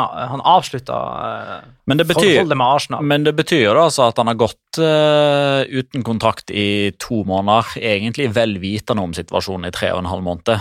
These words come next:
Speaker 2: og så er det liksom, det Levante som tar han, liksom. Det er de som sier, "Ah, ok."
Speaker 1: Han spilte, <laughs> han sp-, dette her er faktisk den yngste av disse litt overraskende overgangene.
Speaker 2: Ja.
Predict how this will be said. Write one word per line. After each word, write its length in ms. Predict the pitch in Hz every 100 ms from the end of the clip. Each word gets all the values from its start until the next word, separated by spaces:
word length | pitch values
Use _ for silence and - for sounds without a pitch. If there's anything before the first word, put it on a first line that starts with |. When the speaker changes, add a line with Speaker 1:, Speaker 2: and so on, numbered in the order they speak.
| -
Speaker 2:
og 160 | - 104
så 100 | 110
er 220 | 104 92
det 140 | 87 107
liksom, 240 | 110 95 - _ _ _ _ _ _ _ _
det 220 | 113 107
Levante 420 | 107 104 101 104 117
som 160 | 95
tar 480 | - 92 87 82 80
han, 140 | 92
liksom. 280 | 98 - 113 - - _ _ _ _ _ _ _ _
Det 220 | - 110 104
er 20 |
de 140 | 101
som 80 | 90
sier, 160 | 90 87
"Ah, 120 | 87
ok." 240 | 90 80 82 - _ _ _ _ _ -
Speaker 1:
Han 120 | 160
spilte, 720 | - - - 170 180 - - 185 - - 170 127 147
<laughs> 520 | - 233 214 - 143
han 160 | 151 143
sp-, 240 | - 135 - - _
dette 240 | 139 - 147
her 220 | 160 220
er 140 | 151 117
faktisk 460 | 123 - 175 -
den 160 | 170 160 - 143
yngste 640 | 117 120 131 - - 226 127 -
av 380 | 139 135 127 127
disse 240 | 123 127 127 123 120
litt 240 | 127 120 127
overraskende 720 | 123 117 131 120 - 127 120
overgangene. 880 | 117 120 120 120 120 117 120 113 113 107 98 85 -
Speaker 2:
Ja. 160 | 101